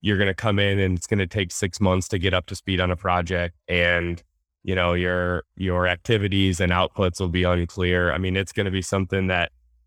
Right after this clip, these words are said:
you know, be excited to kind of get involved early and often and hit the ground running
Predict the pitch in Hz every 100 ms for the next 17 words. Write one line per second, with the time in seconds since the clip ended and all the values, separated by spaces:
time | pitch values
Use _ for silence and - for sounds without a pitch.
0 | _ - 90 78 - 120 123 123 123 104
1 | 120 107 95 98 98 95 87 101 101 92
2 | 90 92 87 98 98 101 95 90 92 113
3 | 113 113 98 92 95 95 101 92 92 92
4 | 92 95 98 98